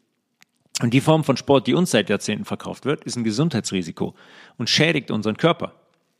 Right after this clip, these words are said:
Ja, aber wie viele von uns, wie viele Menschen glauben, in Anführungszeichen nichts getan zu haben, wenn die am nächsten Tag keinen Muskelkater spüren? „Äh, das war nix. Das war nix. Ich hab gar nichts gemerkt am nächsten Tag. Ich konnte am nächsten Tag noch einen Fuß von anderen setzen,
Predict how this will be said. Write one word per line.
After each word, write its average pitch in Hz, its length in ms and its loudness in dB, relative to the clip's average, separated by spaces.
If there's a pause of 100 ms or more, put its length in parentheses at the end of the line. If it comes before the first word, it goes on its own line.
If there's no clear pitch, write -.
(760)
Ja, 147 80 -2
aber 107 180 -2
wie 151 120 -2
viele 175 280 -2
von 156 140 -2
uns, 165 260 0
wie 139 60 -8
viele 131 120 -4
Menschen 139 320 0
glauben, 131 280 4
in 120 60 -2
Anführungszeichen 127 580 0
nichts 139 280 0
getan 143 340 0
zu 117 180 0
haben, 113 240 0
wenn 120 100 0
die 113 80 0
am 104 80 0
nächsten 117 300 0
Tag 123 180 0
keinen 127 140 0
Muskelkater 113 500 0
spüren? 95 240 -6
„Äh, 117 320 -2
das 101 160 -14
war 113 140 -6
nix. - 400 -12 (800)
Das 104 140 -14
war 123 120 0
nix. 127 420 -2
Ich 113 60 -2
hab - 60 -14
gar 123 100 -4
nichts 135 160 -4
gemerkt 127 480 0
am 127 120 0
nächsten 120 380 -2
Tag. 113 280 2
Ich 110 100 -6
konnte 131 200 0
am 123 100 2
nächsten 127 260 -2
Tag 131 180 0
noch 120 120 -2
einen 131 160 0
Fuß 139 220 -2
von 120 160 0
anderen 135 280 4
setzen, 127 400 2